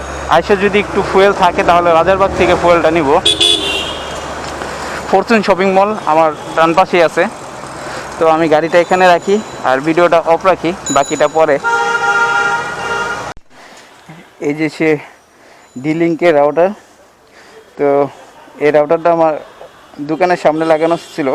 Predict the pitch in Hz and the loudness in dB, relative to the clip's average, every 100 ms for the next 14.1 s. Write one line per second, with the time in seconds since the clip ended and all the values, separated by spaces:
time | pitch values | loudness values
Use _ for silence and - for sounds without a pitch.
0 | 175 135 135 120 139 143 143 156 156 156 | -2 -2 0 0 0 0 0 2 2 2
1 | - 165 170 151 147 151 131 170 - - | 0 0 4 2 2 -2 0 -2 -4 -18
2 | - - - - - 139 139 139 143 143 | -20 -20 -20 -18 -4 2 4 4 2 2
3 | 151 151 165 - 143 - - - - - | 2 2 0 0 0 -2 -10 -20 -20 -20
4 | - 123 147 139 135 160 147 139 160 - | -6 -4 0 0 -2 0 2 2 2 -2
5 | 147 139 - 131 117 110 - - - - | -4 -2 0 0 0 -2 -10 -14 -20 -20
6 | - - - - - - - - - - | -20 -20 -20 -20 -20 -20 -20 -20 -20 -10
7 | - - - - - - 143 156 185 175 | -10 -10 -12 -10 -10 -2 -2 2 0 0
8 | 180 175 190 185 151 147 156 151 156 151 | 0 2 0 2 2 2 2 0 0 0
9 | 156 151 143 156 - 156 147 143 156 - | 2 2 2 2 2 0 -2 -2 -2 2
10 | 151 151 143 135 185 - - - 247 - | 2 2 0 0 -4 -12 -14 -6 -2 0
11 | 185 180 185 185 - 170 185 - 143 165 | 0 2 2 0 -4 -2 0 0 2 4
12 | 165 170 165 170 151 196 - - 127 147 | 4 4 2 0 0 -2 -6 -2 0 0
13 | 165 147 147 175 156 156 147 131 127 127 | 0 0 0 0 0 0 2 0 2 0